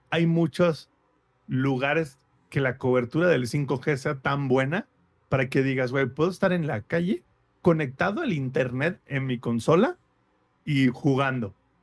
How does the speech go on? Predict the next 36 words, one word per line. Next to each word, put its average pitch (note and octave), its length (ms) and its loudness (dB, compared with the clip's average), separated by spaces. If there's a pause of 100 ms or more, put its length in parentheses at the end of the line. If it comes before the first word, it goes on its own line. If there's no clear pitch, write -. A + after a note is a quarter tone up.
(200)
¿sabes? D#3 420 0 (240)
Porque F#3+ 180 0
aparte A#3 240 0
ahí D#4+ 80 0
te, - 160 -4
ahí F#3 120 4
te F#3 100 -4
supone C3+ 400 -4
otra. D#3+ 340 -4 (300)
Ok, C3+ 200 -4 (200)
si A#2+ 160 -2
vas D3 180 2
a F#3 40 -4
usar E3+ 260 0
tu F3+ 120 -4
consola C#3+ 480 -2
para A2+ 160 -2
estar C3+ 220 -6
jugando C#3+ 300 -2
en D3 40 -4
la C3 80 -4
calle, C#3 140 -4
necesitas B2+ 300 -4
un A#2+ 100 -4
plan D3 220 -2
de C3+ 80 0
datos B2+ 280 -2
para A#2+ 200 -2
esa A#2 120 -10
consola. A2 460 -4 (1400)
Y B2 520 2 (180)
no A#2+ 220 2
están B2 220 -2
nada A2+ 200 0
baratos, G#2+ 500 -4
güey. D3+ 180 -12